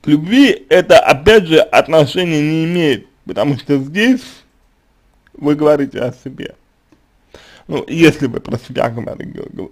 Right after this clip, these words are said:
г-, э, если вы про себя. Дальше. Мужчина, э, начал потихоньку меняться,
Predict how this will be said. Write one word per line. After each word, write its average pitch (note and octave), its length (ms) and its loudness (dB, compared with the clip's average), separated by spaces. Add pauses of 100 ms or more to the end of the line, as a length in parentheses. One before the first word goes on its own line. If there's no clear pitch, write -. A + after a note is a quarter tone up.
(100)
г-, - 180 -14 (120)
э, D3+ 260 8
если D#3+ 300 4
вы A#2+ 100 0
про A#2 180 -6
себя. - 320 -18 (4000)
Дальше. D#3 500 4 (1900)
Мужчина, D3 720 -2 (3000)
э, C3+ 540 6
начал G3 440 2
потихоньку E3 600 -6
меняться, D3 600 -4